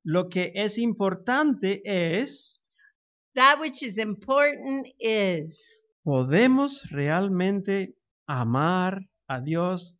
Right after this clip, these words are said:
Speaker 1: sin haberle visto?
Speaker 2: Can we really love God whom we have not seen?
Speaker 1: Sí.
Speaker 2: Yes.
Speaker 1: Y ahora veremos que este es el camino que él escogió.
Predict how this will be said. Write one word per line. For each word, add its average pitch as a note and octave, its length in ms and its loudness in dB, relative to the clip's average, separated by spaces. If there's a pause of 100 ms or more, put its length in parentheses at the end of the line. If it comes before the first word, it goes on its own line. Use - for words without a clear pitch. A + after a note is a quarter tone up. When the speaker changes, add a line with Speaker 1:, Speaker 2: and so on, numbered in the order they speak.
Speaker 1:
sin A#2+ 320 -4
haberle C3+ 460 -2
visto? D#3 580 -4 (440)
Speaker 2:
Can C4 240 2
we A3 200 -4 (120)
really D4+ 600 0 (120)
love C4 500 0 (280)
God A3 540 2 (600)
whom B3 200 0
we B3 160 0
have F3+ 160 -4
not G3+ 260 -2
seen? D#3+ 640 -6 (400)
Speaker 1:
Sí. - 560 -4 (280)
Speaker 2:
Yes. F3+ 800 -4 (100)
Speaker 1:
Y D3 100 2
ahora F3 280 6
veremos B3 840 4
que A#3 220 2
este D#4 400 2
es C4+ 120 -4
el C#4 220 0
camino G#3+ 720 2
que F3 220 -2
él A3+ 100 0
escogió. B3+ 880 0